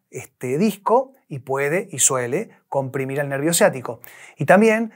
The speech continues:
se puede romper por completo estas contenciones, provocando la hernia de disco propiamente dicha, donde el material discal, el núcleo pulposo, va a perder su domicilio y seguramente va a comprimir los nervios, generalmente,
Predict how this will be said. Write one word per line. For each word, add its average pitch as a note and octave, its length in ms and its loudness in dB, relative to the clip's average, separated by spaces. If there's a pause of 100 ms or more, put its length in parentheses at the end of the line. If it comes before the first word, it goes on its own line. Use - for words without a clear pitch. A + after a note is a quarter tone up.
se - 160 -4
puede G#3 180 4
romper F#3+ 480 2 (100)
por A#2 140 -8
completo C#3 480 0
estas C3 200 -10
contenciones, G#3+ 760 0 (340)
provocando C3+ 560 -4
la B2 200 -2
hernia E3 360 2
de C#3+ 120 0
disco F#3+ 300 -2
propiamente C#3+ 500 -4
dicha, F3 460 0 (100)
donde C#3 540 -2
el A2+ 100 -14
material A#2 580 2
discal, F#3 460 0
el A#2+ 120 -10
núcleo E3 320 -2
pulposo, F3+ 680 -2 (240)
va A#2+ 80 -6
a A2+ 80 -14
perder D3 360 2
su F#3+ 140 -4
domicilio G#3+ 640 -2 (220)
y C#3+ 120 -8
seguramente D#3+ 800 0
va C#3 160 4
a E3+ 80 -4
comprimir D#3 500 -6
los D#3+ 140 -4
nervios, F3+ 520 -2 (320)
generalmente, A#3 840 2